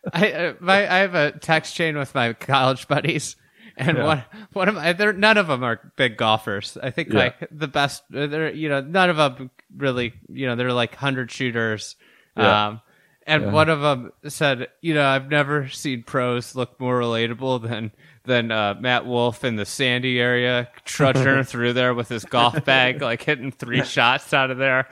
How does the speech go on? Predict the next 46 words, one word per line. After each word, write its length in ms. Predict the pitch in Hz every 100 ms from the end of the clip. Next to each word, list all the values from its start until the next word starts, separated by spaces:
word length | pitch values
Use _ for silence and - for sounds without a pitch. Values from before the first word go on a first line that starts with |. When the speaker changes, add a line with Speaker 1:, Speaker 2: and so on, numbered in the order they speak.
| - 208
Speaker 1:
Like, 160 | 185 165
that, 180 | 190 160
it, 200 | 208 196
it 100 | 214
was 160 | 240 -
so, 220 | 240 226
rel-, 240 | 220 214
that 200 | 208 247 262
was 80 |
the 100 | 220
beauty 360 | 190 214 208 190
of 180 | 175 165
that, 280 | 170 160 131
is 240 | 147 139
it 120 | 156
was 160 | 160 -
so 180 | 190 170
relatable 680 | 151 151 160 139 131 135 160
because 260 | 156 151
he's 80 | 147
just 260 | 151 160 175
over 280 | 156 156
there 160 | 147 139
just 240 | 135 131
whacking 420 | 147 139 135 - 139
away. 400 | 127 131 - - - _ _ - -
Speaker 2:
Yep. 220 | 98 95 - - _ _
Yep. 240 | - - - _
It's 80 | _
very 280 | - 90 104 -
cool. 300 | - - _ - - _ _ -
Uh, 420 | 117 104 85 60 - _ _ _ _ _ _ _ -
yeah. 300 | 101 - - -
C, 340 | - 170 147
C's 360 | - 165 147 -
fine. 300 | 87 73 82 - _ _ _ _ _ _ _ _ _ _ -
Speaker 1:
Yeah. 160 | 110
Speaker 2:
Anything 340 | 127 151 151 156
impress 460 | 143 123 139 139 156
you 60 |
about 200 | 147 139
him 240 | 139 139 131
or 140 | 117
not 500 | 110 113 120 135 -
Speaker 1:
Um, 280 | 233 233 233
Speaker 2:
impress 240 | 202 196